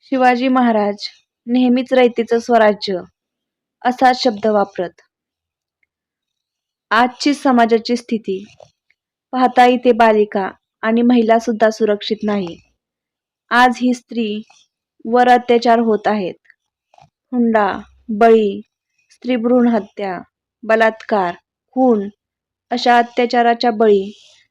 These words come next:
स्त्रिया, मुली पडत आहेत. नुसते शिवजयंती साजरी करून किंवा राजेंसारखी दाढी ठेवून, कानात भिकबाळी घालून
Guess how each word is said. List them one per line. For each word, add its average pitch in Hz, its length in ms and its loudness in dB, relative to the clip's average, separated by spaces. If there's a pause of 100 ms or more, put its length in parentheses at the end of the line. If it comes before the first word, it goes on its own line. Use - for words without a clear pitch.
(120)
स्त्रिया, 233 560 -2 (420)
मुली 240 340 0
पडत 220 380 0
आहेत. 202 220 -4 (880)
नुसते 254 420 0
शिवजयंती 247 720 0
साजरी 220 440 2
करून 196 460 -2 (560)
किंवा 254 280 4
राजेंसारखी 233 1040 0 (680)
दाढी 240 360 2
ठेवून, 202 500 -2 (920)
कानात 247 360 0 (280)
भिकबाळी 233 560 2
घालून 196 460 2